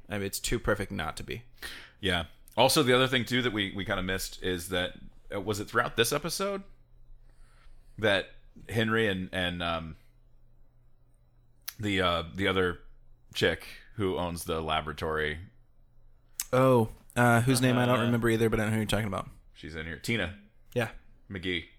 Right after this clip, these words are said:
Speaker 1: Yeah.
Speaker 2: Um, yeah, they had, um,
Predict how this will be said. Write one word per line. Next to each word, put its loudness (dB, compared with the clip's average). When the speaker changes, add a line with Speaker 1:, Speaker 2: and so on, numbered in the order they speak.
Speaker 1:
Yeah. 0
Speaker 2:
Um, 2
yeah, 6
they 6
had, 4
um, -2